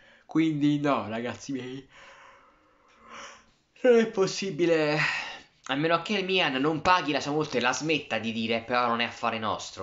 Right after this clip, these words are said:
Paga la multa e fai restare Leao al Milan, porca troia, e non rompere il cazzo, cardinale.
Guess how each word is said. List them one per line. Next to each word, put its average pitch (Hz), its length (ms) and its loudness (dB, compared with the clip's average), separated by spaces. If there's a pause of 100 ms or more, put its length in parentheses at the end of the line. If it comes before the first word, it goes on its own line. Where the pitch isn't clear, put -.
Paga 190 300 4
la 135 100 2
multa 190 320 -2
e 151 40 -2
fai 170 240 0
restare 156 360 -2
Leao 143 320 0
al 117 160 -2
Milan, 92 380 -10
porca 110 320 -4
troia, 92 320 -4
e 107 40 -8
non 135 120 -2
rompere 156 380 0
il 135 100 -2
cazzo, - 460 -6
cardinale. 110 680 -8